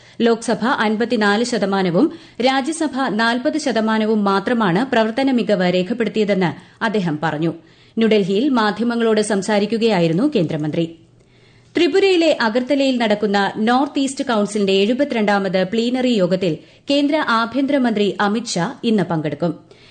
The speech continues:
കേന്ദ്രമന്ത്രിമാരായ ജ്യോതിരാദിത്യ സിന്ധ്യ, സുകാന്ത് മജുംദാർ എല്ലാ വടക്കുകിഴക്കൻ സംസ്ഥാനങ്ങളിലെയും ഗവർണർമാരും മുഖ്യമന്ത്രിമാരും യോഗത്തിൽ പങ്കെടുക്കും. ഇന്നലെയാണ് യോഗം ആരംഭിച്ചത്.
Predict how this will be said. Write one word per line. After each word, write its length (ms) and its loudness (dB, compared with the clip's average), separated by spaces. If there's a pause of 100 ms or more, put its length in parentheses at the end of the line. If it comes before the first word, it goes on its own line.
(120)
കേന്ദ്രമന്ത്രിമാരായ 960 2
ജ്യോതിരാദിത്യ 720 2
സിന്ധ്യ, 360 0 (340)
സുകാന്ത് 580 0 (100)
മജുംദാർ 580 0 (380)
എല്ലാ 280 2
വടക്കുകിഴക്കൻ 680 -2
സംസ്ഥാനങ്ങളിലെയും 920 0
ഗവർണർമാരും 760 0
മുഖ്യമന്ത്രിമാരും 720 2 (340)
യോഗത്തിൽ 480 0
പങ്കെടുക്കും. 420 -4 (400)
ഇന്നലെയാണ് 640 2
യോഗം 440 0
ആരംഭിച്ചത്. 580 -2